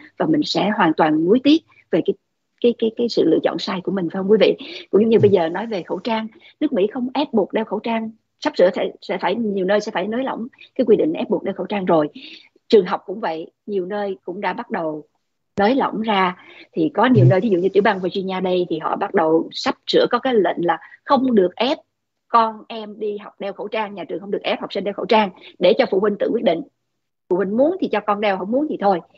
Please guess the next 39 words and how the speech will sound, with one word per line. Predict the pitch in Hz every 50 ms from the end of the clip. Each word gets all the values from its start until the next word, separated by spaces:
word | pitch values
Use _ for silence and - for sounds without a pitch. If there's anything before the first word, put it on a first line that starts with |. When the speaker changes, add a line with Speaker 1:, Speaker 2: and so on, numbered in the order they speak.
| _ _ _ _ _ _
Speaker 1:
Đó, | 202 202 - -
thì | _ 202
cái | 185 - 254
đó | 233 254 294
là | 294 226
người | 180 180
ta | - 208 214
tôn | 226 208 -
trọng | 196 - 170 170
quyền | - -
cá | - 214 226
nhân | 240 240 220
riêng | 208 233 220 208
tư, | - 220 208
quyền | 202 190 185 165 160 165 - - - - _
quyết | 254 294 -
định | - 175 -
sức | - 269 -
khỏe. | - 190 311 320 190 185 - _ - _ _ _ _ _ _ _ _ _
À, | - 165 156 156 180
nó | 226
khác | - 339 370 381 -
biệt | 226 196 175
với | - 254
những | 233 185 180 220
nước | 254 311 330 -
như | 262 247 226
ở | - -
Trung | 180 - 220 220
Quốc | 277 302
hay | 277 240
Việt | 196 180 185
Nam | 202 202 208 208 202
thì, | 196 170 165 -
ờ, | 175 170 160 -
cái | - 233 226 208
quyền | 202 170 165
này | 165 160
nó | 170 208 226